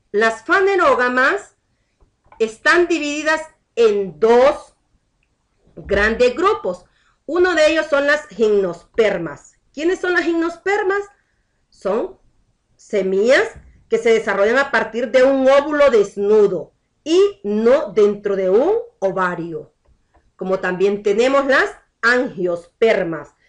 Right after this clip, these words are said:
Estas son óvulos que se encuentran protegidos dentro de un ovario y su semilla está dentro de un fruto.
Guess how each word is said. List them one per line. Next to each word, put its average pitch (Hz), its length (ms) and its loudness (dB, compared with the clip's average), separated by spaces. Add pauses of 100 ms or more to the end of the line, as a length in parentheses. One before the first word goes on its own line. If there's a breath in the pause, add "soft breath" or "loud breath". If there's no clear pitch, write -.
(280)
Estas 180 340 -10
son 196 180 2
óvulos 370 440 2
que 392 120 -10
se 254 180 0
encuentran 226 840 -2 (1080 soft breath)
protegidos 262 1000 -2
dentro 214 460 -2
de 196 120 0
un 262 400 0 (120)
ovario 208 760 0 (240 loud breath)
y 247 140 -10
su 233 120 -14
semilla 240 520 0
está 233 300 -2
dentro 240 360 0
de 202 160 -2
un 294 160 4 (400)
fruto. 196 800 -2